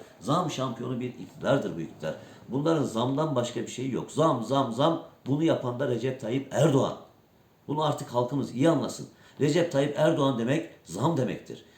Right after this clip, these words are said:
Recep Tayyip Erdoğan yıllar sonra anıldığında zam şampiyonu, zam kralı olarak anılacak. Maalesef Türkiye bu noktaya gelmiş durumda.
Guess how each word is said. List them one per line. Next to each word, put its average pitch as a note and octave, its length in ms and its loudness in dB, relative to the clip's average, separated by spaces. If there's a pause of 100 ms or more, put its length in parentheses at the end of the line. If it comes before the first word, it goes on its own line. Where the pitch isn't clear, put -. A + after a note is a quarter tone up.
(120)
Recep C3 280 0
Tayyip D3 260 0
Erdoğan C3+ 420 2
yıllar B2+ 340 2
sonra A#2 500 -2 (560)
anıldığında D#3+ 640 2
zam D#3+ 440 2
şampiyonu, F2+ 560 -6
zam D#3 300 0
kralı A#2+ 260 0
olarak D3 320 0
anılacak. G2+ 380 -8 (580)
Maalesef C3+ 500 0 (300)
Türkiye A2+ 440 -4
bu B2 60 -2
noktaya G2 280 -4
gelmiş G#2+ 360 -6
durumda. B2 420 -4